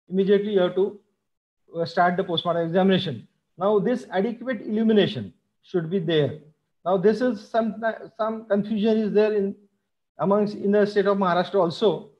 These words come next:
And s-, in some cases, even night postmortems are performed. In some, it is, uh, performed twenty-four by seven. So only thing is illumination should be adequate.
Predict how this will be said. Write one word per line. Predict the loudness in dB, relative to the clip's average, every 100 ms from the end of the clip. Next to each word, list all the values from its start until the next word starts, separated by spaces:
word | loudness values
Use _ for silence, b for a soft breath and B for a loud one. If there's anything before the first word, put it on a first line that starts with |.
| _ _ -8
And | -6
s-, | -6 -6
in | -2 -2
some | 0 -2 2
cases, | 0 0 -2 -6
even | 0 0 0 -4
night | -6 -6 0
postmortems | 0 0 -2 -4 -2
are | -4
performed. | -4 -8 -4 -6 -6 -14 _ _ -10
In | -10
some, | -2 0 2 -2 -10
it | 4
is, | 6 6 0 -16 _ _ -14
uh, | -12 -6
performed | -6 -2 0 0
twenty-four | -2 -4 -2 -2
by | 0 -2
seven. | -2 -4 -6 -10 _ _ _ _ _ _
So | -2 2 2 2 0 0 -4 -10 -4
only | -2 0
thing | 0 0
is | -2 -6 -12 -6
illumination | -4 -2 -2 0 0 0 -4 -4
should | -4 -4
be | -4
adequate. | -6 -4 -6 -2 -2 -2 -6